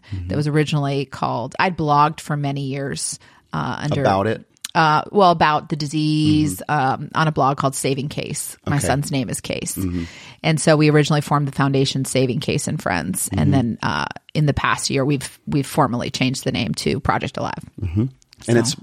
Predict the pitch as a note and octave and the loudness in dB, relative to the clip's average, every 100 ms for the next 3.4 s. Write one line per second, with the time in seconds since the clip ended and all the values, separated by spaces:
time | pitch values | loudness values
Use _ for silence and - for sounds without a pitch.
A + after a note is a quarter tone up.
0 | - A#2+ A#2+ G#2+ A2+ A2+ G#2+ F#2+ - G2+ | -4 0 2 2 2 4 2 0 0 -2
1 | G#2 G2+ G2 F#2+ G2 F#2+ F2 - _ _ | -2 -6 -2 -2 -2 -2 -2 -4 _ _
2 | E3+ D3+ D#3+ - - - - C#3 G2+ - | 2 2 0 -8 -18 -10 -4 -2 -2 -6
3 | - F3+ F2 | 0 0 0